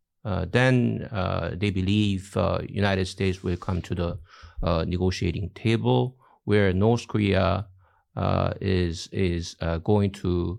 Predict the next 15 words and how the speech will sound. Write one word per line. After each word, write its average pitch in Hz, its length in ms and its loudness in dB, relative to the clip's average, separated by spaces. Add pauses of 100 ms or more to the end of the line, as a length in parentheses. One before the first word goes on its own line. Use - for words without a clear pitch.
(100)
transform 98 600 2
it 98 200 -2
into 90 560 -2 (280)
kind 95 140 0
of 85 60 0
a 82 80 0
nuclear 95 420 0
arms 120 260 0
control - 600 -6
negotiation, 82 720 -6
not, 85 280 -2 (300)
uh, 82 240 0
denuclearization, 90 1120 -2 (140)
uh, 82 180 -4
negotiation. 87 720 -8